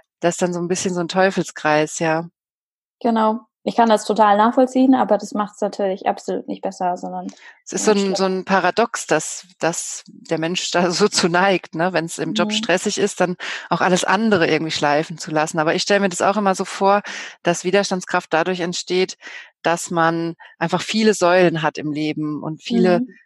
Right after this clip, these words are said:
Speaker 1: viele Themen, auf die man aufbaut. Oder ich denk da immer so an diese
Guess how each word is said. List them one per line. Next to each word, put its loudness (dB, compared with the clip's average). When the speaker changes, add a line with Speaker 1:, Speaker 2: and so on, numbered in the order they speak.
Speaker 1:
viele 0
Themen, 2
auf 0
die -6
man 0
aufbaut. 0
Oder -2
ich -4
denk 0
da 2
immer 0
so 0
an 0
diese 0